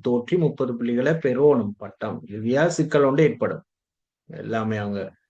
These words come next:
பட்டமளிப்புக்கு, அ, அல்லது இறுதி எக்ஸாம்கள்ல ஏதோ ஒரு பிரச்சனை உண்டு அங்க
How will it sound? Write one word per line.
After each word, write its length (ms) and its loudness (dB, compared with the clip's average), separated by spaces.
பட்டமளிப்புக்கு, 880 4
அ, 280 -2
அல்லது 300 4
இறுதி 340 6
எக்ஸாம்கள்ல 640 4
ஏதோ 180 6
ஒரு 260 4
பிரச்சனை 380 -4
உண்டு 160 -2
அங்க 420 -4